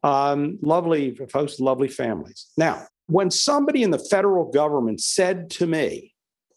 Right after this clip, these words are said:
uh, when I was in office, the famous person said to me,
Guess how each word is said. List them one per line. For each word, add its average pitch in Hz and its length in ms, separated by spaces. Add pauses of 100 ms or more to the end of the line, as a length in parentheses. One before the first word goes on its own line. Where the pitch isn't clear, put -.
(440)
uh, 131 320
when 135 220
I 185 200
was 196 220
in 180 80
office, 160 560
the - 100 (220)
famous 156 380
person - 460 (380)
said 175 380
to 143 80
me, 131 420